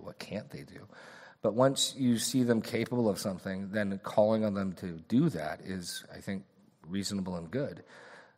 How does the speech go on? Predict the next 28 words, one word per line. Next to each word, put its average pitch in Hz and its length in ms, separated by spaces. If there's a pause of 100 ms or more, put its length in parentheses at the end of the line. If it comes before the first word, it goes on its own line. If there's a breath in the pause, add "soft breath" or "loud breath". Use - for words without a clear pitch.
Um, 85 520 (380)
sometimes 113 440
it - 40
can 104 80
be - 20
challenging 101 460
knowing 98 200
exactly 98 360
what 90 60
they're 87 80
capable 98 360
of. 82 160
In 113 140
my 120 120
experience, 110 540 (400 loud breath)
we 110 100
generally 120 400
underestimate 98 720
what 82 120
they 78 100
can 85 180
do 85 340
rather 85 200
than 87 160
overestimate. 95 680
But - 120
still, 95 340
it's - 460